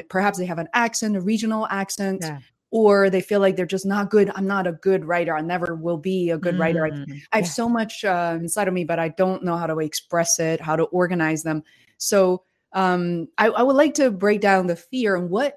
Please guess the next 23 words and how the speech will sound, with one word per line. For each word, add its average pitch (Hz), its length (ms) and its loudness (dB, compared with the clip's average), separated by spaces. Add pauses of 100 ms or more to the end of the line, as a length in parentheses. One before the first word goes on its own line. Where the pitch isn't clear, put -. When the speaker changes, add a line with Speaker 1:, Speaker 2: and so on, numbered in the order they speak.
Speaker 1:
do 202 120 -4
you 254 140 2
remember 233 420 2
if 180 140 2
there's 175 200 0
a - 40 -6
certain 180 380 -6 (440)
moment, 214 320 2
event, 202 380 0
or, 170 400 0 (120)
or 175 420 0
kind 175 180 -6
of 170 40 -2
a 165 40 -10
period 185 260 2
of 170 80 -4
time 175 280 -4
where 175 200 2
you 175 160 -2
realize, 196 480 2
"You 196 80 -2
know 202 100 -2
what, 202 320 -4